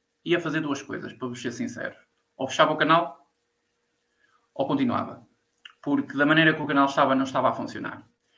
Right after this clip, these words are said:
Porquê? Porque primeiro foi a questão de entrar numa lista negra, como eu vos disse, as visualizações quase desapareceram,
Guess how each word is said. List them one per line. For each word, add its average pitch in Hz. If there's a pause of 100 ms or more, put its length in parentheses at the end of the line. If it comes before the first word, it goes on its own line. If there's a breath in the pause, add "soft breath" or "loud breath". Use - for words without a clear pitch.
(500 soft breath)
Porquê? 135 (840)
Porque 160
primeiro 196 (520)
foi -
a -
questão 151 (220)
de 139
entrar 147
numa 143
lista 139
negra, 139
como 135
eu 127
vos 120
disse, 120 (340 soft breath)
as 117
visualizações 127 (140)
quase 127
desapareceram, 160